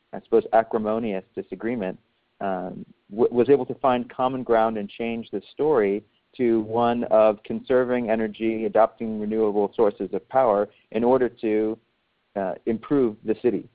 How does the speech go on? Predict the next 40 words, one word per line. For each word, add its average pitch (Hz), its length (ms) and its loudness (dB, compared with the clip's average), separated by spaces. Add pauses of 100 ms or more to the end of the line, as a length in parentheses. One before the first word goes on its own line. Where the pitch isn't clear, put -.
(240)
Uh, - 160 -8
so - 80 2
there 113 120 8
was 110 100 0
another 113 300 4
way 107 420 4
of, 98 320 -2
uh, 95 260 -2 (200)
to 110 60 -2 (160)
en-, 127 220 -4 (120)
enhancing 131 440 -4
the 107 140 -4
city, 98 200 2
and 92 60 -4
I'm 98 120 -2
not 107 120 0
sure 104 280 0 (240)
exactly 117 420 4
how 104 80 4
that 101 220 0
played 101 180 0
out, 95 240 2
but 98 220 -4 (220)
I 107 40 -2
can 110 260 -6
send 131 240 -2
the 117 40 -2
links. 113 340 0
Actually, 110 280 0
they're 110 180 2
already 117 240 2
included 117 680 -4
on 110 280 -2
the 104 80 -4
wiki 113 260 -6
page 98 460 -2 (240)
to 127 80 -2
both 113 240 6 (100)
the, 110 240 2
uh, 98 220 4